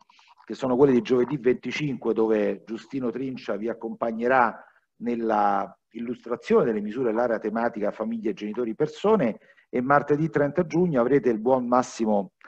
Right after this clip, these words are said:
Soraci che invece vi illustrerà l'importantissima misura, le importantissime misure dell'area tematica sostegno al reddito e liquidità.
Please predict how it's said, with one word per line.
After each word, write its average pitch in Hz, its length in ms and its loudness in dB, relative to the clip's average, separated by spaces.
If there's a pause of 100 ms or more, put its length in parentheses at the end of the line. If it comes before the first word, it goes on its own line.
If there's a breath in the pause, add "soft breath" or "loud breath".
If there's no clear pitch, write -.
(120 loud breath)
Soraci 123 480 4
che 127 80 0
invece 123 320 2
vi 104 80 -4
illustrerà 117 460 4
l'importantissima 117 880 -2
misura, 120 440 6
le - 760 -10
importantissime 131 560 4
misure 127 400 8
dell'area 120 360 8
tematica 113 720 4
sostegno 143 580 4
al 127 60 6
reddito 117 400 4
e 110 40 6
liquidità. 90 600 -4